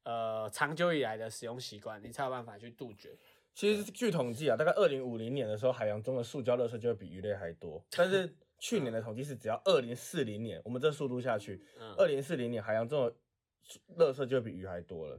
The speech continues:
Speaker 1: 那你就真的没有鱼可以吃了，因为那些鱼你也不敢吃啊。
Speaker 2: 对，对，对，对，
Speaker 1: 对啊，
Speaker 2: 对。
Speaker 1: 然后可能还会造成航行的危机。
Speaker 2: 嗯。
Speaker 1: 你可能那个船的螺旋桨嘎到一些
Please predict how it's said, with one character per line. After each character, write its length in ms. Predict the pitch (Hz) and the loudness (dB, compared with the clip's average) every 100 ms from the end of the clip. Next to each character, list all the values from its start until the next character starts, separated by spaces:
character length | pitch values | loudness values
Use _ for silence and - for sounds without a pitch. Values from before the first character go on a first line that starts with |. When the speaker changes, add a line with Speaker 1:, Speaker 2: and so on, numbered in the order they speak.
| - | -4
Speaker 1:
那 140 | 185 | 0
你 140 | 185 135 | 0 0
就 180 | 156 | 0
真 160 | 165 165 | 2 2
的 80 | 151 | 2
没 120 | 135 | 0
有 120 | 127 | -2
鱼 140 | 101 107 | -4 -8
可 140 | 120 | -8
以 60 | 110 | -10
吃 260 | - 104 | -12 -14
了， 120 | 101 - _ | -16 -18 _
因 140 | 185 | -4
为 60 | 185 | 0
那 140 | 196 | 0
些 160 | 180 185 | 0 -4
鱼 140 | 131 | -4
你 80 | 120 | -6
也 80 | 131 | -6
不 100 | 131 | -6
敢 160 | 113 101 | -10 -10
吃 200 | - 107 | -14 -14
啊。 140 | 98 95 - - | -16 -18 -20 -4
Speaker 2:
对， 220 | 120 107 | 2 2
对， 240 | 95 98 | 2 -2
对， 220 | 85 87 71 | -4 -6 -6
对， 100 | - | -6
Speaker 1:
对 80 | |
啊， 60 | 113 | -6
Speaker 2:
对。 100 | 110 | -6
Speaker 1:
然 100 | 127 | -2
后 120 | 160 | -2
可 120 | 156 | -2
能 120 | 135 120 | -4 -2
还 100 | 123 | 0
会 140 | 147 | 0
造 280 | 147 165 147 | 2 2 2
成 460 | 131 - 120 120 | -2 -6 -6 -6
航 320 | 123 - 131 165 | -8 -4 -4 -4
行 400 | - 143 120 123 | -4 -6 -8 -4
的 420 | 127 123 117 113 _ - | 0 0 -2 -8 _ -10
危 200 | 127 127 | -6 -6
机。 360 | 143 165 175 - | -6 -10 -10 -10
Speaker 2:
嗯。 240 | 123 113 98 - | -8 -8 -8 -10
Speaker 1:
你 100 | 175 | -6
可 100 | 180 | -2
能 120 | 143 | -2
那 120 | 131 156 | -2 -2
个 400 | 160 135 127 123 - | 0 0 -2 -6 -10
船 320 | - 123 117 | -4 -2 -2
的 360 | 131 127 120 120 _ _ _ _ | -4 -2 -4 -6 _ _ _ _
螺 180 | - 143 | -2 0
旋 200 | 143 151 | 0 0
桨 200 | 160 117 107 | 0 -2 -4
嘎 200 | - 139 | 0 2
到 180 | 139 135 | 2 2
一 60 | 135 | 0
些 180 | 131 | -4